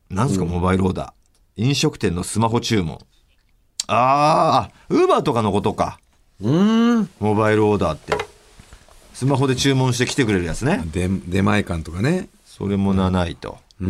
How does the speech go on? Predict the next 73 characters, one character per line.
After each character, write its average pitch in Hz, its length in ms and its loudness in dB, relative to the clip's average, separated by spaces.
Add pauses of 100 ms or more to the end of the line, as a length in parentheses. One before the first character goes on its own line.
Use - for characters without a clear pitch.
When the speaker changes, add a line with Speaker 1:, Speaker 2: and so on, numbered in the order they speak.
Speaker 2:
ん。 85 40 0
Speaker 1:
八 95 280 -2
位、 87 60 2
シ - 160 2
ュ 127 40 -4
パ 151 100 0
ッ 151 80 -4 (120)
と。 90 140 -10 (1200)
Speaker 2:
あ。 117 100 0
Speaker 1:
こ 165 120 -2
れ、 160 60 4
あ 151 80 4
や 160 140 4
や 92 140 2
の、 80 280 -8
あ 87 120 -8
の、 80 180 -8
歌 95 200 -2
の 90 180 0 (120)
途 90 120 -10
中 92 140 -4
に 90 80 -2
出 85 100 -4
る 60 60 -6
や - 40 -10
つ - 140 -16
か、 - 100 -12
あ - 40 -14
れ。 - 120 -20 (440)
Speaker 2:
え 82 760 -16
ー、 - 40 -14
ズ 117 180 2
バ 185 160 2
ッ - 0 -
と。 190 140 -6
Speaker 1:
あ - 120 0
れ、 131 120 0
ズ 123 120 -4
バ 143 100 0
ッ - 20 -6
と 139 100 -8
か。 - 180 -10
Speaker 2:
ズ 95 160 -8
バ 170 140 -2
ッ - 40 -10
と - 120 -10
だ 80 80 -2
っ - 40 -6
け？ 101 140 -6
Speaker 1:
う 85 40 -4
ん。 - 20 -6
Speaker 2:
合 - 140 -8
っ 90 60 -10
て 101 100 -6
る？ 85 200 -6 (120)
Speaker 1:
合 117 100 -12
っ - 40 -10
て - 100 -8
る 85 80 -6
と - 160 -6
思 - 80 -6
う - 40 -6
よ。 90 60 -8
<laughs> - 1900 -4
え 117 160 2
ー、 113 60 0
こ-、 - 160 -6
エ 113 80 2
コ 151 120 2
バ 147 140 0
ッ - 40 -14
グ 98 100 -2
ね。 190 180 -2